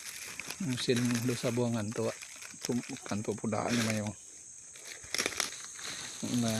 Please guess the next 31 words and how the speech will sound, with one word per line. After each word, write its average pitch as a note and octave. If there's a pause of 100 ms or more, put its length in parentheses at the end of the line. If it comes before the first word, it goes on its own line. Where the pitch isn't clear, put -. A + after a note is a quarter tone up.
(160)
ya A2+
guys. C3 (720)
Ngantuk G#2
ya A#2
tuh B2+
guys. C#3 (1500)
Nah, A2
ngantuk -
pudak. G2+ (200)
Tuh D3
kedamai E3
orang A#2+
guys. B2+ (1800)
Nah, G#2+
guys. A2+ (1400)
Daun D3
tuh D#3+
cukup D3+
manis, A#2
daun C#3+
tuh B2+ (160)
ya C3 (400)
gurih B2+
yang B2
basah, B2+
nyamai, B2
mai B2+
campur A2+
telur. C3
Ui, F#3+
sedap -